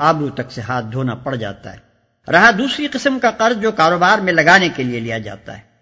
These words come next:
تو اس پر ایک مقررہ شرح سود کے عائد ہونے سے جو بے شمار نقصانات پہنچتے ہیں، ان میں سے چند نمایاں ترین یہ ہیں۔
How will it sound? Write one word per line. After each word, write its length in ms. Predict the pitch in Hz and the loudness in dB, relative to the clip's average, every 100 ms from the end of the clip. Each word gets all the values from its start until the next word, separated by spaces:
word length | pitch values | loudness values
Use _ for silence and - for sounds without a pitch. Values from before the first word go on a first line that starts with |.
| _ _ _ | _ _ _
تو 120 | 196 208 | -6 -6
اس 140 | - | -4
پر 120 | 262 | 2
ایک 160 | 247 240 180 | 4 4 0
مقررہ 540 | 165 190 208 226 233 | -4 0 2 2 2
شرح 320 | - 180 190 180 | 2 0 0 -2
سود 280 | 190 214 202 | -4 -6 -6
کے 140 | 180 - | -6 2
عائد 280 | 156 190 | 4 4
ہونے 280 | 160 160 170 | 0 -4 -4
سے 240 | - 117 120 - | -6 -8 -10 -12
جو 100 | - 139 | -8 -2
بے 120 | 147 | -2
شمار 360 | - 135 180 220 | -2 -2 0 0
نقصانات 640 | 165 - 147 147 151 - | -4 -4 0 4 2 2
پہنچتے 440 | 123 113 - 139 | -8 -8 -8 -6
ہیں، 140 | 104 123 - _ _ _ | -6 -8 -12 _ _ _
ان 160 | 185 226 | -4 -2
میں 80 | 202 | -2
سے 140 | - 160 | -4 -2
چند 300 | 202 208 160 | 2 2 0
نمایاں 400 | 147 147 156 131 | 0 4 2 2
ترین 340 | 131 120 117 107 | -4 -6 -6 -8
یہ 140 | 113 | -10
ہیں۔ 160 | 98 | -12